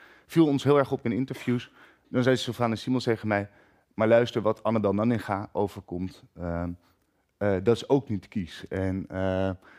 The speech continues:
ik, ik, het viel me heel erg op dat ze het erg voor elkaar opnamen. En dat had niks meer te maken met politieke kleur. Ehm, en hier, en dat is eigenlijk, vind ik, een van de belangrijkste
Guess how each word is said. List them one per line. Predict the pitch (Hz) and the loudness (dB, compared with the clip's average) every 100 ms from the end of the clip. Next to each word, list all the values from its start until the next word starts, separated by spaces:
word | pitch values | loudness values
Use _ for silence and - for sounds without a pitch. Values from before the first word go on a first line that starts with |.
| - | -4
ik, | 110 101 | -2 -2
ik, | 127 123 | -4 -4
het | - - | -6 0
viel | 160 | 4
me | 147 | 6
heel | 156 | 4
erg | 131 | 4
op | 127 117 | 0 -2
dat | 123 | -2
ze | 123 | -4
het | - - | -6 -2
erg | 127 131 - | 0 0 -2
voor | 123 98 | -4 -2
elkaar | 110 - 113 113 | -2 -2 -2 -2
opnamen. | 123 - 110 110 | -6 -2 0 0
En | 113 | 2
dat | 113 | 0
had | 113 104 | 0 -4
niks | 147 | -4
meer | 127 - | -4 -4
te | |
maken | 110 104 104 | -2 -2 -4
met | 95 | -6
politieke | 110 104 98 - | -6 -6 -8 -12
kleur. | - 113 90 - - - - _ _ _ _ | -6 -2 -2 -6 -18 -20 -20 _ _ _ _
Ehm, | 135 147 147 143 139 131 123 - _ _ _ _ _ _ _ _ _ _ _ _ _ | 2 6 6 4 4 2 -2 -8 _ _ _ _ _ _ _ _ _ _ _ _ _
en | - 131 | 2 4
hier, | 139 175 - _ _ _ _ _ _ - | 4 4 0 _ _ _ _ _ _ -4
en | 135 | 2
dat | 160 | 2
is | 160 | 2
eigenlijk, | 143 160 127 113 - _ _ _ _ | 0 0 0 -2 -6 _ _ _ _
vind | - 139 | -2 0
ik, | 127 | 0
een | - 135 117 | 0 0 0
van | 110 | -2
de | |
belangrijkste | 101 117 139 117 101 - 101 | 2 2 4 2 0 -4 -6